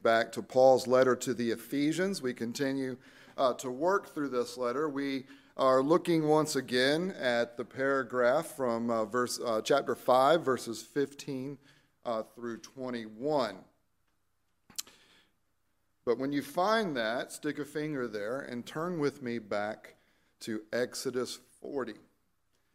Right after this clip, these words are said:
I'm gonna read a small, uh, the, the last paragraph of Exodus, uh, in order to, to help us,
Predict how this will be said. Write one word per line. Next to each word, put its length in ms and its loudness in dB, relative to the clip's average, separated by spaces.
I'm 100 -8
gonna 160 -6
read 400 -2
a 100 -2
small, 640 2
uh, 180 0
the, 220 2
the 180 2
last 460 4
paragraph 800 4
of 200 -10
Exodus, 800 -8
uh, 300 -6
in 160 -10
order 280 -4
to, 360 -10
to 240 -12
help 400 -4
us, 560 -10